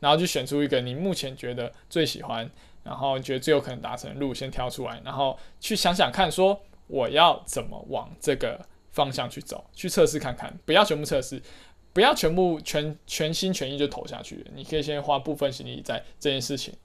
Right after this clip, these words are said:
去测试说我自己喜欢还是不喜欢，然后从这个当中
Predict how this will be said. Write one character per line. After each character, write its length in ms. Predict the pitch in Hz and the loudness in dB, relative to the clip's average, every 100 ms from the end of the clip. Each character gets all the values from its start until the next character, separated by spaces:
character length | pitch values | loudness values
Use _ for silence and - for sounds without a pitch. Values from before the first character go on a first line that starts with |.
| - | -16
去 140 | - 147 | -6 0
测 180 | 170 143 | 4 2
试 140 | 139 | 2
说 120 | 139 | 0
我 160 | 127 117 | 0 -2
自 120 | 143 | -2
己 80 | 135 | -2
喜 180 | - 104 | -4 -10
欢 240 | 131 - - - | -12 -14 -18 -14
还 140 | - | -10
是 80 | 131 | -8
不 120 | 143 | -6
喜 160 | 131 - | -6 -8
欢， 200 | - - - - - - - _ _ - | -14 -16 -18 -20 -20 -20 -20 _ _ -12
然 120 | 139 127 | -4 2
后 160 | 143 | 2
从 220 | - 131 | 2 -2
这 100 | 131 | 2
个 80 | 190 | 4
当 160 | 147 139 | 4 2
中 300 | 127 120 | 0 0